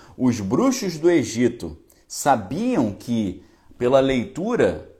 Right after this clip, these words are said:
do que tava acontecendo no mundo espiritual e pela, pela, a, pela posição das constelações, isso não é magia, isso é ciência, eles sabiam que de ter, de tempos em tempos vem um libertador.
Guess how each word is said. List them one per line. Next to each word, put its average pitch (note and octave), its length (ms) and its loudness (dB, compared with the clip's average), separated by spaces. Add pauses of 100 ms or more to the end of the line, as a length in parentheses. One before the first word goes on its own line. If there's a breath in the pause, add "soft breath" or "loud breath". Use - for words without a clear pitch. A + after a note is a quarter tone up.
(140)
do A2+ 200 -4
que A#2+ 100 -8
tava D3 220 6
acontecendo D3+ 500 -2
no B2 100 2
mundo C#3 220 0
espiritual A#2 1000 2
e A2+ 80 -6
pela, C#3+ 360 4
pela, C#3 560 6
a, A#2 160 4
pela C#3+ 440 2
posição E3 1040 0
das A2+ 200 -2
constelações, B2 920 -2
isso A#2 220 -6
não B2+ 80 -2
é A#2+ 320 0
magia, A2 380 0
isso B2+ 120 -4
é G#2+ 60 -2
ciência, A#2+ 540 -6 (320 loud breath)
eles C#3+ 240 2
sabiam C3+ 720 0 (460 soft breath)
que D#3+ 440 -2
de C3+ 180 4
ter, F#3+ 340 0
de C3+ 160 -4
tempos G#3+ 460 -4
em F3+ 100 -2
tempos D#3 600 -4
vem A#2 440 -2
um A3+ 120 -4
libertador. G3 800 -4